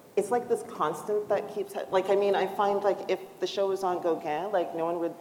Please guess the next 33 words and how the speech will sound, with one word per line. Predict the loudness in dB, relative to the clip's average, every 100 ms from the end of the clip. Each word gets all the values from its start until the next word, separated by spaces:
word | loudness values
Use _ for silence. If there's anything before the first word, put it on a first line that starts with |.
| -18
talk | -4 -2 -2 -4
about, | -4 -2 -2 -4
for | -10
three | -6 -6
paragraphs, | -4 -6 -4 -4 -6 -8
about | -8 -8
the | -8
fact | -4 -4 -4
that | -6
the |
guy | -2 0
was | 0 -2
a |
raging | 0 0 -2 -6 -8 -10 -14 -20 -20 -4
hebephile | -2 -2 -2 0 2 2 0
who | -2
was | -6
spreading | -2 -2 -2 -6
syphilis | -8 -8 -4 -4 -4 -6
all | -4 -4
throughout, | -4 -4 -4 -4 -10 -14 -16 -18 -20 -20 -16
you | -14
know, | -12 -14
Tahiti | -8 -6 -4 -4 -4 -6
and | -6
whatnot. | -6 -6 -4 -4 -4 -4
They're | -2
not | -2 -2
gonna | -4
go | -2 -2
on | 0 0 0
and | -4
on | -6 -8